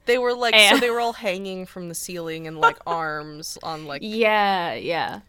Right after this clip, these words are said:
Speaker 1: scissored
Speaker 2: All these different,
Speaker 1: arms.
Speaker 2: like, yeah, um, you know, mechanical parts and stuff. And they cut off her clothes, and that's when she's probed, of course.
Speaker 1: Yes.
Speaker 2: This is, this is all very medical. This is what you were thinking and
Speaker 1: Yes.
Speaker 2: talking about.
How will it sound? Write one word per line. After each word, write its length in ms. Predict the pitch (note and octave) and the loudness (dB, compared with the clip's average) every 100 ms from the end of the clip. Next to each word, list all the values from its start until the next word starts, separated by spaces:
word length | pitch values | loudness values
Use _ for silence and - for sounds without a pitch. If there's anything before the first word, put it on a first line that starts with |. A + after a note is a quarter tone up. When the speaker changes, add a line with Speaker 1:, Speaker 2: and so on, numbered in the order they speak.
| _ _ - | _ _ -14
Speaker 1:
scissored 400 | - F#3 F3 F#3 | -8 -8 -2 0
Speaker 2:
All 100 | F#3+ | 0
these 200 | F#3 F3+ | 0 -4
different, 340 | F3+ - F#3 | -6 -4 -4
Speaker 1:
arms. 60 | - | -4
Speaker 2:
like, 280 | E3+ E3 - _ _ | -8 -8 -14 _ _
yeah, 360 | - F3 D#3+ D3+ - | -4 0 0 -4 -8
um, 380 | E3+ D#3+ - - _ _ - | -10 -10 -14 -20 _ _ -16
you 100 | E3+ | -14
know, 160 | C#3 - - | -14 -16 -20
mechanical 520 | - F#3 G3 E3+ F3 | -14 -12 -6 -8 -8
parts 340 | - E3+ D#3+ - | -10 -10 -10 -16
and 100 | E3 | -14
stuff. 320 | D#3+ - - _ _ | -12 -12 -14 _ _
And 540 | G#3 G3 F3+ E3+ E3+ F3 | -4 -2 -2 -4 -4 -4
they 80 | |
cut 160 | F#3+ G3+ | 0 2
off 140 | G3+ | 2
her 80 | G3 | 0
clothes, 400 | G3 E4 D4 C#4+ | -2 0 0 -2
and 80 | A#3 | -4
that's 180 | G#3 - | -4 -6
when 140 | E3+ | -10
she's 180 | - D3+ | -10 -14
probed, 460 | - F3+ E3+ E3+ - | -6 -4 -2 -4 -10
of 160 | F3+ | -12
course. 460 | - F3 F3 - - _ - | -6 -6 -6 -14 -20 _ -18
Speaker 1:
Yes. 400 | F#3+ E3+ - - | -14 -14 -12 -2
Speaker 2:
This 160 | D4+ D#4+ | -2 -2
is, 120 | A#3+ A3+ - | -4 -4 0
this 240 | D#4 F4+ | 0 4
is 60 | C4 | 6
all 120 | G3 | 6
very 160 | F3 E3 | 4 -2
medical. 400 | C3 D#3 - - | -4 -8 -10 -10
This 160 | F#3+ | -10
is 100 | F#3+ | -10
what 160 | F3+ - | -6 -6
you 100 | - | -6
were 80 | F3 | -12
thinking 380 | F3 F3 F#3 - | -10 -12 -12 -10
and 60 | C4 | -2
Speaker 1:
Yes. 200 | A#3 - | -2 -2
Speaker 2:
talking 240 | - - | -4 -8
about. 320 | F#2 - - | -8 -10 -10